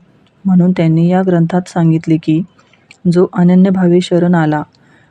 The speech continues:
व श्री गुरु शरणम दिगंबरा दिगंबरा श्रीपाद वल्लभ दिगंबरा या नावाने स्वामींना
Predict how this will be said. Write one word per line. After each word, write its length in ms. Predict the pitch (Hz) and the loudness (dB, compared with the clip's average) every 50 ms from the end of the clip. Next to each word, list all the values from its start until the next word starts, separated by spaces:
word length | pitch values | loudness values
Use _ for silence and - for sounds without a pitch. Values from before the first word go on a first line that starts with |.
| _ _ - | _ _ -4
व 140 | 180 180 185 180 | -2 -2 -2 -2
श्री 260 | - 185 180 180 180 | -4 -2 -2 0 0
गुरु 240 | 180 - 180 185 190 | 0 0 0 0 0
शरणम 460 | 180 - 185 175 170 170 165 160 151 196 - _ _ _ _ _ - | 0 0 0 0 2 2 2 0 0 -2 -6 _ _ _ _ _ -4
दिगंबरा 600 | 170 175 170 180 185 190 190 185 180 175 175 175 | -2 -2 0 0 2 2 2 2 2 2 0 0
दिगंबरा 680 | 170 170 170 170 170 175 175 170 165 160 156 156 160 165 | 0 -2 -2 0 0 0 2 2 2 0 0 -2 -4 -4
श्रीपाद 420 | - 170 160 165 - 170 175 180 | -4 -4 -4 -2 -2 -2 -2 0
वल्लभ 320 | 180 175 170 165 165 165 165 | 0 2 2 2 0 0 0
दिगंबरा 560 | 160 156 147 160 160 160 160 151 147 147 147 - _ _ _ _ _ _ _ _ _ - | 0 0 0 0 0 0 0 -2 -4 -6 -8 -10 _ _ _ _ _ _ _ _ _ -2
या 140 | 185 185 180 | 0 2 2
नावाने 460 | 180 170 170 170 170 170 175 180 180 | 2 2 2 0 0 0 0 0 -2
स्वामींना 600 | - 180 165 165 160 165 170 170 175 185 208 | -2 -2 -2 0 0 2 0 0 0 -2 -6